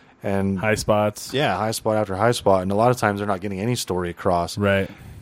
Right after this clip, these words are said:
Speaker 1: The real masters in this business can do
Speaker 2: Mm-hmm.
Speaker 1: very, very little in the actual ring and tell you, uh, an epic story, uh, and really keep you captivated. And, and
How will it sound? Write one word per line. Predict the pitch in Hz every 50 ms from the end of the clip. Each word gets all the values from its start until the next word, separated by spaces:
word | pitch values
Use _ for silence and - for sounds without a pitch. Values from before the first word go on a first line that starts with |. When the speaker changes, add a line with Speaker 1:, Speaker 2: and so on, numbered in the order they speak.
| -
Speaker 1:
The | - 98
real | 92 95 113 135 131
masters | 113 98 98 107 120 117 - 104 98 98
in | 92
this | 92 90 82
business | 82 87 113 120 110 95 90 87 -
can | - - 92 87
do | 80 95 104 101 95 90 87 - - - - - -
Speaker 2:
Mm-hmm. | 107 107 120 151 180 - -
Speaker 1:
very, | 98 127 160 170 143
very | 107 104 101 98 98
little | 95 104 110 110 104 101
in | 98
the | 95 98
actual | 104 104 - - - 95 92
ring | 90 98 110 120 131 147 131 - - - _ _ _ _ -
and | 92 98 98 95 92 92
tell | - 113 107 101
you, | 104 101 101 98 95 92 92 - _ _ -
uh, | - 76 92 78 -
an | 92 82 76 -
epic | - 110 113 - 101 87 - -
story, | - - - - 92 90 85 82 82 80 - - - - - - - - _ _ - -
uh, | -
and | 85 82 92 95 104
really | 120 151 135 117
keep | - - 117 95
you | 95
captivated. | 87 - 113 107 107 - 90 85 90 92 87 85 82
And, | 78 82 82 82 - -
and | - 92 90 87 87 85 80 60